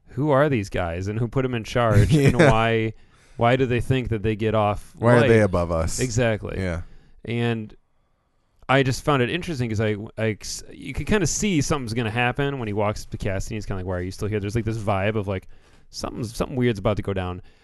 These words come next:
Speaker 1: But it's not what I thought. And when he started fighting the demon, I was like, "Huh."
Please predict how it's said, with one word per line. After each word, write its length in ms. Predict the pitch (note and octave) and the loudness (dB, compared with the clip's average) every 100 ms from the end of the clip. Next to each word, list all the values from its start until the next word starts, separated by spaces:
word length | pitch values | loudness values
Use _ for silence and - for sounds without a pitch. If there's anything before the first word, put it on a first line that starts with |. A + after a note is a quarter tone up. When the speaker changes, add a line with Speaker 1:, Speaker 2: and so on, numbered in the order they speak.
| - | -16
Speaker 1:
But 100 | - | -6
it's 80 | G2 | -2
not 180 | C#3+ G3+ | 0 0
what 100 | G3+ | 0
I 40 | A#2+ | 0
thought. 360 | - D3 G#2+ | 2 4 4
And 80 | F2 | 2
when 60 | B2+ | -4
he 60 | C3+ | -4
started 260 | G#3 E3 | -4 -6
fighting 300 | - E3 F3 | -4 -2 -2
the 80 | C3 | -4
demon, 340 | G#2 D3+ B2 | -2 -2 -2
I 100 | G2 A#2 | -2 -2
was 140 | A2 | 0
like, 260 | G#2+ F#2+ - - _ _ _ _ _ _ _ _ _ _ | -2 -4 -8 -20 _ _ _ _ _ _ _ _ _ _
"Huh." 520 | _ - D4+ A2 - | _ -6 -2 -2 -2